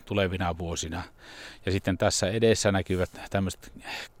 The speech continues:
katoksen malliset rakennukset, joista kuljetaan läpi, niin ne on tuonne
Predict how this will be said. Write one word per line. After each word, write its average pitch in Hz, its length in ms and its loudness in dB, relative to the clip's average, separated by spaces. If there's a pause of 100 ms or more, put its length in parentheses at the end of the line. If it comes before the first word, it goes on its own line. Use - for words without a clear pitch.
(180)
katoksen 120 640 10
malliset 101 520 4
rakennukset, 95 720 2
joista 90 260 0
kuljetaan 92 580 4
läpi, 101 400 0
niin 90 220 -2
ne 98 60 4
on 95 220 4
tuonne 90 400 0